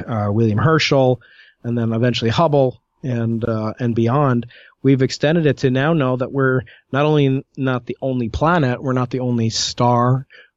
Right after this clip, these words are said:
we're not the only solar system, we're not the only planetary system in our galaxy, we're not the only galaxy in the observable universe.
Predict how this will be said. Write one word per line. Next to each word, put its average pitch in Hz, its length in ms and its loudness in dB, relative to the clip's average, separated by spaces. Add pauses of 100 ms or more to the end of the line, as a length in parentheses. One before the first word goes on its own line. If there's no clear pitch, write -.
(140)
we're 127 100 0
not 123 140 0
the 123 100 -2
only 113 160 -2
solar 147 340 2
system, 135 600 -6 (100)
we're 135 140 -4
not 117 140 -4
the 123 80 0
only 117 160 0
planetary 131 880 0
system 131 680 -2
in 123 140 -6
our 110 100 -6
galaxy, 127 680 -2 (340)
we're 135 80 0
not 156 140 2
the 156 100 2
only 147 160 2
galaxy 156 920 0
in 127 160 -4
the 123 300 -2
observable 120 480 0
universe. 139 680 2